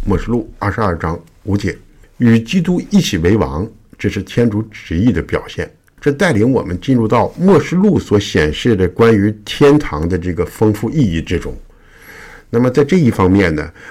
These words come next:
默示录呢，实际上是非常独特，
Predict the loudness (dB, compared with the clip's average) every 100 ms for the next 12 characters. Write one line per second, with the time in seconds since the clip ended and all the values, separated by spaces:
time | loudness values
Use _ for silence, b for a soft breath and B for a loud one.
0 | B _ 0 2 2 2 2 2 0 -4
1 | -4 -2 0 -2 -2 -6 -8 -10 b -14
2 | -2 0 2 0 0 -2 0 2 2 0
3 | 0 0